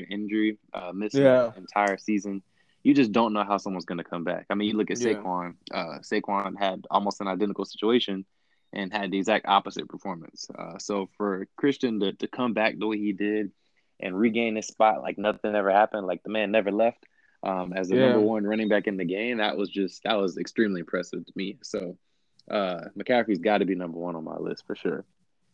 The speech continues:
Speaker 1: Uh, number two, we just finished talking about this man, but, uh, Patty Mahomes.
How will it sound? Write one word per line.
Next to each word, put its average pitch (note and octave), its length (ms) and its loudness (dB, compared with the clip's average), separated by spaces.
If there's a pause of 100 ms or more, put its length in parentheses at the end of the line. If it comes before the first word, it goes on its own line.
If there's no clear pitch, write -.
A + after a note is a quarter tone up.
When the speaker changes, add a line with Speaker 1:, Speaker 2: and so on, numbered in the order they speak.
(500)
Speaker 1:
Uh, F#2 520 2
number B2 220 -2
two, F#3+ 420 4 (300)
we A2+ 180 -2 (160)
just A#2+ 200 2
finished C#3 240 0
talking C3+ 180 4
about A2+ 180 2
this G2 140 -6
man, G#2+ 300 -4
but, F#2 160 2
uh, F2+ 200 -4
Patty B2 260 4
Mahomes. B2 500 2